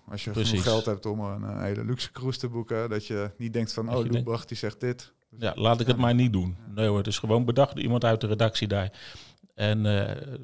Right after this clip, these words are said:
Speaker 2: mensen lachen erom en vergeten het weer en gaan over naar de volgende uitzending.
Speaker 1: Ja, wat dat betreft is de we-, is de wereld wel vluchtig, inderdaad.
Speaker 2: Ja.
Speaker 1: Ook, ook wat dat betreft. <laughs> Ja. Eh,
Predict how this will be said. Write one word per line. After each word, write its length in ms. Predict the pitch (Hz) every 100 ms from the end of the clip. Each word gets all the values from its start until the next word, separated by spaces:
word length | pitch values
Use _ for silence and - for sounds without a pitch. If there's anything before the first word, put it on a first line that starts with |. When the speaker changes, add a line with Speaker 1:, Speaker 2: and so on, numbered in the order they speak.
| - - -
Speaker 2:
mensen 380 | 123 117 123 110
lachen 300 | 117 - 123
erom 260 | 107 110 107
en 100 | 104
vergeten 400 | 107 107 104 107
het 120 | 101
weer 240 | 101 104
en 140 | 101 95
gaan 160 | 101
over 280 | 107 101 101
naar 140 | 98
de 80 | 98
volgende 320 | 98 95 95
uitzending. 420 | 95 92 - 101 135
Speaker 1:
Ja, 80 |
wat 140 | 139 135
dat 100 | 143
betreft 300 | 131 135 -
is 160 | 127
de 100 | -
we-, 180 | 123 123
is 180 | 107 113
de 80 | 120
wereld 220 | 120 113
wel 120 | 110
vluchtig, 440 | 110 90 - - -
inderdaad. 560 | 82 82 80 82 - _ -
Speaker 2:
Ja. 140 | 98 95
Speaker 1:
Ook, 140 | 107 -
ook 100 | 107
wat 140 | 110
dat 140 | 107 98
betreft. 440 | 92 - 92 -
<laughs> 480 | - - - _ _
Ja. 180 | 101 - _ _ _ _ _ _
Eh, 220 | 139 151